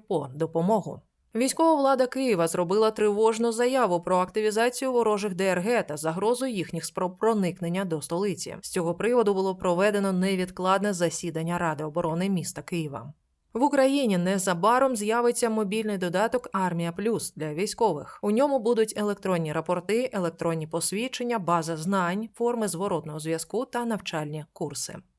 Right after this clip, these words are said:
Сполучені Штати Америки офіційно підтвердили, що не збираються відправляти війська нато в Україну. Про це заявив представник Державного департаменту С Ш А Меттью Міллер.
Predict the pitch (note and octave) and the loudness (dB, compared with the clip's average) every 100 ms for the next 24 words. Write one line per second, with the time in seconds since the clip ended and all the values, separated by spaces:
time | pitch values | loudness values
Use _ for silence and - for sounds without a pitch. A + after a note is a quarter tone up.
0 | _ _ - - G#3 A3 C4 B3+ A#3+ A3+ | _ _ -20 -2 0 2 0 -2 -2 0
1 | A3 G#3 F#3 F#3+ A3+ F#3 F3 F3+ F#3+ F#3+ | 0 0 2 2 2 2 0 -2 -2 -4
2 | G3 - G#3+ D#3+ D#3 G#3+ G#3 C4 A3 G#3 | -4 -2 -2 -2 -4 -2 0 2 2 0
3 | G3+ A#3+ G#3+ B3 A#3+ B3 B3 F#3+ D3 - | -2 -2 0 0 2 2 4 2 0 -4
4 | D#3 D#3+ F3 F3+ A3+ G3 E3+ E3 E3 E3+ | -6 -2 -2 0 0 0 -4 -2 -2 0
5 | F3 F3+ F3+ A#3+ - E3+ E3 D#3+ F3+ F3 | 0 0 -2 -6 -4 -6 -2 -2 0 -2
6 | C#3+ B2 B2+ F#3 F#3+ F#3+ G#3+ F#3+ F3 F3 | -6 -10 -6 0 2 2 2 4 4 2
7 | F3+ F3 F3+ F3 F3+ E3 F3 E3+ E3 D#3 | 0 -2 0 0 0 0 0 2 0 0
8 | D#3+ D#3 D#3+ D#3 D#3 D#3 D#3+ D#3+ G3+ A3 | -2 -2 0 -2 -4 -4 -6 -4 0 0
9 | G3+ D3+ B2 D#3+ D#3+ F#3 D3 B2+ D3+ | 0 -2 -6 -6 -2 -2 -2 -8 -14